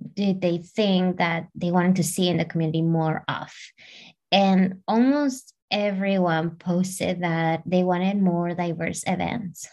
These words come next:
They just wanted space to have fun.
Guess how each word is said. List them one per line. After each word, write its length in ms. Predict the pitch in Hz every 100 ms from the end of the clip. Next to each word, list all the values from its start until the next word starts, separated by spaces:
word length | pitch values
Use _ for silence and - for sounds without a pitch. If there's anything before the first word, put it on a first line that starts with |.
| _
They 120 | 175
just 180 | 170 185
wanted 440 | 175 175 180 185 - - - -
space 460 | - - 208 196 -
to 120 | 185
have 200 | 170 151
fun. 640 | - - 180 156 156 156